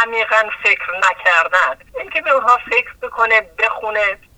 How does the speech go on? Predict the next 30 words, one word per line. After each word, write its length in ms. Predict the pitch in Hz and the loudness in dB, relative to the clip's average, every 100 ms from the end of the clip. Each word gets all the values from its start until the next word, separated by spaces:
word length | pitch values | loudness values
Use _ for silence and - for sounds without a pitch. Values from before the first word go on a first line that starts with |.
| _ - - | _ -8 -2
خدمت 640 | 508 - 262 311 - 508 | -2 -2 0 0 -2 -8
به 100 | 453 | -6
انسان‌ها 800 | 539 571 - 202 196 185 - 311 | -6 -8 -2 0 0 -2 -4 -4
خیلی 360 | 254 269 262 262 | -4 -6 -4 -6
می‌تونه 380 | 240 240 240 233 | -8 -8 -6 -4
مفید 500 | 214 180 - 247 - | -4 -8 -10 -12 -4
باشه 500 | 190 175 175 170 165 - - - | -4 -2 -4 -4 -6 -12 -20 -4
که 100 | 214 | -2
روحیه‌اش 440 | 214 220 214 226 - | -2 -4 -2 -2 -2
رو 80 | - | -4
قوی‌تر 800 | - 185 180 180 - 208 220 208 | 0 0 0 -8 -2 2 2 2
بکنه، 560 | 165 151 156 156 147 - _ - _ - | -4 -4 -2 -2 -4 -8 _ -20 _ -16
چون 80 | - | -8
خیلی 300 | - 285 269 | -6 -4 0
دفعات 320 | 220 - 226 | 0 0 -2
ما 160 | 240 240 - | -2 -4 -6
فرصت 500 | 196 190 - 226 - | -8 -8 -4 -4 -4
این 100 | 240 | -4
کارا 320 | - 185 185 | 2 4 4
رو 160 | 214 226 | 4 4
نداریم 640 | 220 220 202 160 156 - - _ _ - | 4 4 0 -4 -8 -14 -20 _ _ -16
چون 100 | - | -12
گرفتار 580 | 214 208 185 - - 202 | -6 -2 -2 -2 0 0
کارمون 520 | 208 214 208 202 170 165 | 0 2 2 2 -2 -2
هستیم، 440 | 147 - - 143 - - - | -4 -4 -14 -18 -20 -20 -8
ولی 160 | 208 285 | -6 -6
حالا 360 | 254 226 233 262 - | -2 0 0 -4 -2
در 200 | 202 202 | 0 0
واقع 200 | 208 226 | -2 -6
یه 200 | 240 | -6